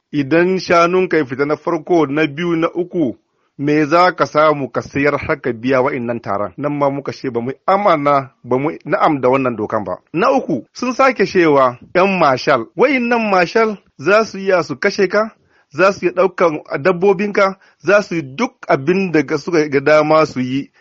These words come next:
Babu doka a kansu, ba kai sai kai su kotu ba,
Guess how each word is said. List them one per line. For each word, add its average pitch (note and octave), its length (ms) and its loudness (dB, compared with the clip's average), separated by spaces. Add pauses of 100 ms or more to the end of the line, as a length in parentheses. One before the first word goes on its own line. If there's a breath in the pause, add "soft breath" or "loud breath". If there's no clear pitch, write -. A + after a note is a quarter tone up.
(200 soft breath)
Babu D3+ 500 0
doka B2+ 480 -2
a C3 80 -2
kansu, F3+ 420 -4 (300 soft breath)
ba B2 140 0
kai C3 140 -4
sai E3+ 180 0
kai E3+ 180 0
su C#3+ 140 -10
kotu E3+ 380 0
ba, F#3+ 280 0